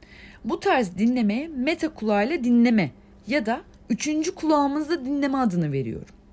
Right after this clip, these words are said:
Hangi kelimelerin ya da cümlelerin aciliyeti var? Hangi kelimeler güçlü duygusal yankılara ya da dramatik duygulara sahip?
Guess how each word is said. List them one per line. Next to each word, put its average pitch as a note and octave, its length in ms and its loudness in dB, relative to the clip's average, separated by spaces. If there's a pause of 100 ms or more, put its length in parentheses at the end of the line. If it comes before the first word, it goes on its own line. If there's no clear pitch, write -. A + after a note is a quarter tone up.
(680)
Hangi F4+ 320 -2
kelimelerin C#3+ 500 -4
ya E3 180 -2
da F#3+ 100 0
cümlelerin C#4 520 -2
aciliyeti B3+ 640 2
var? - 240 -6 (640)
Hangi F4 340 0
kelimeler D3+ 500 -2
güçlü F3 440 -2
duygusal C4 540 -2
yankılara D4+ 720 -2 (300)
ya - 140 0
da A3+ 200 -2
dramatik D4 400 0
duygulara A#3+ 480 0
sahip? - 460 -8